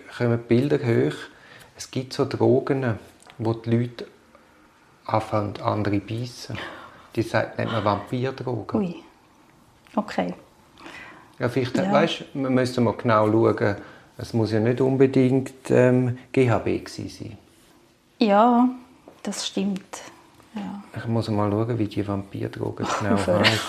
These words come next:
Speaker 2: <laughs> Ah, das auch noch. Ja, ja.
Speaker 1: Also ich hoffe, du hast nicht völlig traumatisiert dann aus meinem Podcast. <laughs>
Speaker 2: Sag nicht. Nein, nein, ich kann ja das sagen. Ich kann das echt meistens aus einer guten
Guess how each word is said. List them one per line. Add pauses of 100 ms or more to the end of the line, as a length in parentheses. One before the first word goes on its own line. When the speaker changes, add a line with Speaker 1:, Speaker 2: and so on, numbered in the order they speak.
(100)
Speaker 2:
<laughs>
Ah,
das
auch
noch. (360)
Ja, (260)
ja. (480)
Speaker 1:
Also
ich
hoffe,
du
hast
nicht
völlig
traumatisiert
dann
aus
meinem
Podcast. (140)
<laughs>
Speaker 2:
Sag
nicht. (300)
Nein,
nein,
ich
kann
ja
das
sagen. (260)
Ich
kann
das (260)
echt (320)
meistens (120)
aus
einer
guten